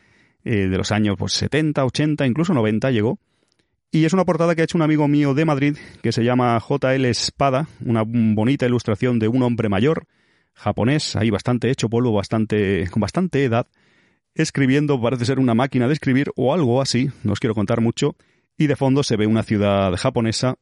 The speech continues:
una urbe japonesa, pues, con todos los edificios del futuro,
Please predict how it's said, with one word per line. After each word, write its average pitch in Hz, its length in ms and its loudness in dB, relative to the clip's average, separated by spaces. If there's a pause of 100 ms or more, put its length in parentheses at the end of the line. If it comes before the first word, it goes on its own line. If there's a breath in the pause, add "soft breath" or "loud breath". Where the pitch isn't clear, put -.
(460)
una 123 240 2
urbe 117 260 0
japonesa, 110 600 0
pues, 101 160 -4
con 90 140 -2
todos 113 180 0
los 98 100 -2
edificios 113 720 0
del 131 160 -2
futuro, 110 500 -2